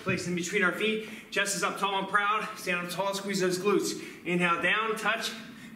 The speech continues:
and go for twenty seconds. From there, we're going into lunges with or without a bell.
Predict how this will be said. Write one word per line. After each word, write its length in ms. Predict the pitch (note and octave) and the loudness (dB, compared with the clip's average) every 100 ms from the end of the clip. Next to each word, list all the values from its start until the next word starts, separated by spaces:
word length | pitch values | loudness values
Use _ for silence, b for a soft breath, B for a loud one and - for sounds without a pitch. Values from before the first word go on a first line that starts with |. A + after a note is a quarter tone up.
| - | -4
and 180 | D#3+ | 0
go 300 | F3 F#3 - | 2 2 0
for 160 | - D3+ | -4 -6
twenty 380 | - F#3 F#3 F3 | -6 0 2 2
seconds. 640 | F#3+ F3+ - - - - - - B B B B | 2 2 0 -4 -6 -10 -14 -16 B B B B
From 140 | E3 | -2
there, 160 | F3 F#3+ | 2 2
we're 80 | F#3+ | 2
going 240 | F#3+ G3 | 0 0
into 160 | F#3+ F#3 | -2 -2
lunges 560 | E3+ F#3 G3+ E3+ - - - C3+ C#3+ | 0 0 2 0 -2 -4 -10 -6 2
with 300 | G3+ G#3+ G3+ | 4 4 2
or 20 | |
without 420 | E3 E3+ E3 C#3+ | 0 0 0 0
a 20 | |
bell. 420 | F3 G3 G#3+ - | 2 2 0 -4